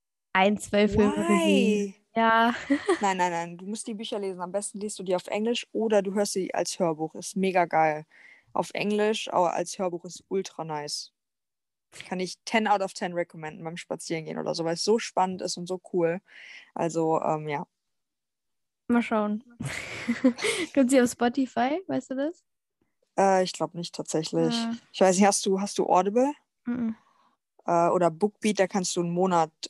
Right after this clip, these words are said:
Speaker 2: äh, ein Gratis-Abo mal machen. Das ist eigentlich mega geil. Dann kannst du so, äh,
Speaker 1: Ja,
Speaker 2: ja,
Speaker 1: jetzt in
Speaker 2: einfach
Speaker 1: den
Speaker 2: voll viele Hörbücher hören. Ja,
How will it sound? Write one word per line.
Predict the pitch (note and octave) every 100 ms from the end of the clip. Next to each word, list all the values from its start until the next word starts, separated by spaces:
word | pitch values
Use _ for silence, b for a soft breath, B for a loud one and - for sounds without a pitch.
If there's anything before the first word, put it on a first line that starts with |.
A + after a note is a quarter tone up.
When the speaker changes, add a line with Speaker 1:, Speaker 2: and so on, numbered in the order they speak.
| -
Speaker 2:
äh, | E3+
ein | E3
Gratis-Abo | E3 E3+ F3+ E3+ - D3+ D3
mal | D3+
machen. | D3+ D#3 D#3
Das | -
ist |
eigentlich | F3 F3
mega | F3+ E3
geil. | D#3 E3 D#3+
Dann | D3+
kannst | D#3 E3+ -
du |
so, | E3 D#3+ D#3 _ _ _ _ _ _ b b b _ -
äh, |
Speaker 1:
Ja, | E3 D#3+ D#3+ D#3 A3+
Speaker 2:
ja, | A3+
Speaker 1:
jetzt | D#3
in | -
Speaker 2:
einfach | A#3
Speaker 1:
den | A#3 A#3
Speaker 2:
voll | F3
viele | A#3 F3
Hörbücher | F3+ E3 E3+ F3
hören. | E3+ E3 E3
Ja, | E3+ E3